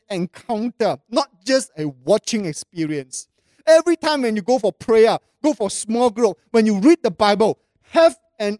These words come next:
encounter. Reach out to encounter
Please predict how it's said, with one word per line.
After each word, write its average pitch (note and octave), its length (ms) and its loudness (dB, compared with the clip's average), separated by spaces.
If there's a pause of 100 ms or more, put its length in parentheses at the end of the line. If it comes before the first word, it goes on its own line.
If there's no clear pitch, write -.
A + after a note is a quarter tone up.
encounter. E3+ 880 -6 (1200)
Reach A3+ 380 0
out F3+ 260 -10 (420)
to G#3+ 180 -12
encounter E3 800 -8